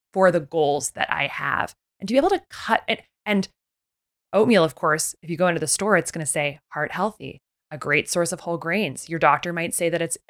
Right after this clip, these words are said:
I mean, really go on any website that says, "What's a healthy breakfast?" It's gonna say oatmeal. But if it's causing an eight point, eighty point glucose spike for you, it is not a healthy breakfast for you. And that's, that's what I learned for myself, actually. You know, I, I had about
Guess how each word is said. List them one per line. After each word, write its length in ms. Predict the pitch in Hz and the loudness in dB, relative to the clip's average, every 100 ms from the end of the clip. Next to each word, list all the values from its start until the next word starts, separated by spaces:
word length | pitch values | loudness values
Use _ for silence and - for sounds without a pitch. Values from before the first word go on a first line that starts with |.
| - | -10
I 40 | 214 | -2
mean, 160 | 208 | 0
really 220 | 190 247 214 | 4 4 4
go 240 | - 214 | 2 2
on 140 | 214 | 4
any 220 | 180 202 180 | 2 0 2
website 440 | 170 165 160 151 | 2 2 -2 -2
that 140 | - | -2
says, 220 | - 151 135 | 2 2 2
"What's 180 | 156 | -4
a 60 | 156 | -2
healthy 220 | 151 147 | -4 -6
breakfast?" 360 | 135 131 - 143 | -8 -8 -10 -14
It's 120 | 143 | -10
gonna 160 | 156 151 | -8 -6
say 160 | 151 | -2
oatmeal. 460 | 143 - 127 95 - _ _ | -2 -2 -2 -4 -6 _ _
But 100 | - | -2
if 80 | 175 | 2
it's 140 | - | 2
causing 320 | - 302 285 240 | 2 2 2 2
an 60 | |
eight 180 | 190 - | 0 -2
point, 260 | - 175 - _ | -6 -10 -10 _
eighty 240 | 190 185 196 | -2 0 -2
point 320 | - 175 - | -2 -4 -4
glucose 360 | 160 156 180 - | -6 -2 -2 0
spike 240 | 190 185 | 0 -2
for 100 | 196 | -6
you, 240 | 190 190 - _ - | -4 -4 -6 _ -4
it 140 | 254 | 4
is 180 | 262 156 | 4 4
not 280 | 151 160 156 | 4 6 6
a 60 | |
healthy 300 | 143 147 143 | 4 0 -4
breakfast 500 | 135 139 - 139 - - | -2 -2 -2 -8 -8 -8
for 160 | - 147 | -4 -4
you. 360 | 135 147 120 - | -2 -2 -2 -4
And 140 | 170 | 0
that's, 260 | 185 277 - | 2 0 2
that's 220 | 190 202 | 0 2
what 80 | 196 | 2
I 100 | 180 | 2
learned 240 | 175 156 | 2 -4
for 80 | - | -6
myself, 460 | 139 - - 180 - | -8 -2 2 2 4
actually. 480 | 98 - - 131 - _ _ _ | 0 0 -4 -4 -6 _ _ _
You 80 | 185 | 2
know, 80 | 160 | 4
I, 220 | 156 - _ _ 160 | 4 0 _ _ -4
I 120 | 220 | -2
had 260 | 208 226 | 2 4
about 460 | 202 160 175 160 | 4 6 6 6